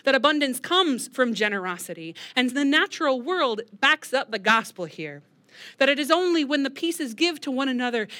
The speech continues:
in this dance of mutuality that there is enough for all. And it's not just in the natural world. There are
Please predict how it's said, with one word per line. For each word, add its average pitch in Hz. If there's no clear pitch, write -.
in 240
this 247
dance 294
of 240
mutuality 233
that 269
there 294
is 277
enough 302
for 262
all. 233
And 349
it's 359
not 359
just 254
in 233
the 214
natural 190
world. 180
There 277
are 269